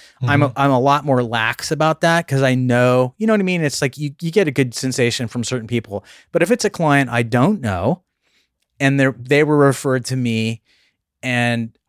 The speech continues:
Speaker 1: I'm like, "Okay, I don't know who these people are. I don't know who the business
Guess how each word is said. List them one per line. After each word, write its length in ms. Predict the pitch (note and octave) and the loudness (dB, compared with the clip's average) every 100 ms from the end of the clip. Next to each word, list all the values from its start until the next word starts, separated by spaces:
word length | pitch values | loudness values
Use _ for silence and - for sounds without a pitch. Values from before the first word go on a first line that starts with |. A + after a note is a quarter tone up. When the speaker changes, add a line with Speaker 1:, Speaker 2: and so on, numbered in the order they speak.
| - | -6
Speaker 1:
I'm 180 | B2+ B2 | -4 -2
like, 160 | A2+ | -2
"Okay, 360 | C3 - C3 B2 | -4 -2 0 2
I 80 | C3 | 0
don't 140 | C3+ | 0
know 100 | A#2+ | 0
who 120 | B2+ C3+ | 0 0
these 180 | B2 | 0
people 260 | - A2 A2 | -4 -6 -2
are. 80 | A2 | 0
I 100 | A2 | 0
don't 160 | B2+ C3 | 0 0
know 120 | B2 | 0
who 100 | B2+ | 0
the 80 | A2 | -4
business 580 | - B2+ B2 C3 - | -2 -2 0 -2 -4